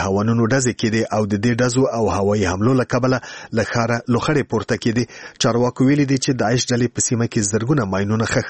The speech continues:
کړي. د امریکا تر ملاتړ لاندې ځواکونو په دې سیمه کې پوځي عملیات د جمعې په ورځ له یوې پنځلس ورځنۍ وقفې وروسته پیل کړل. دا وقفه د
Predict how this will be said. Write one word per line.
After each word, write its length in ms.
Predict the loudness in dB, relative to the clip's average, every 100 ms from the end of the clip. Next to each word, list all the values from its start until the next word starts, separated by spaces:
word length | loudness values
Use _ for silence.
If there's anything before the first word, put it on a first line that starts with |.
| -2
کړي. 180 | -2 -2 -8 -20 -12 -2
د 20 | 0
امریکا 240 | 0 -2 -2 -2
تر 100 | -4 -2
ملاتړ 360 | 0 -2 -2 0 2
لاندې 220 | 2 0 -2
ځواکونو 340 | 0 0 0 0 0
په 40 | -2
دې 60 | -2
سیمه 160 | -2 -2
کې 80 | -2 -2
پوځي 280 | -2 0 0
عملیات 360 | 0 0 0 -2 -10 -20 -14 -2
د 40 | 0
جمعې 220 | 2 2 0
په 60 | 0
ورځ 180 | -2 -2 -2 0
له 80 | 2
یوې 180 | 4 2 0 -4
پنځلس 460 | -2 0 0 0 0
ورځنۍ 380 | -2 0 2 4 2
وقفې 320 | 0 -4 0
وروسته 300 | 2 2 0 -4
پیل 160 | -2 -2 0
کړل. 160 | -2 -2 -8 -10 -2
دا 80 | 0 0
وقفه 240 | -2
د 100 | -4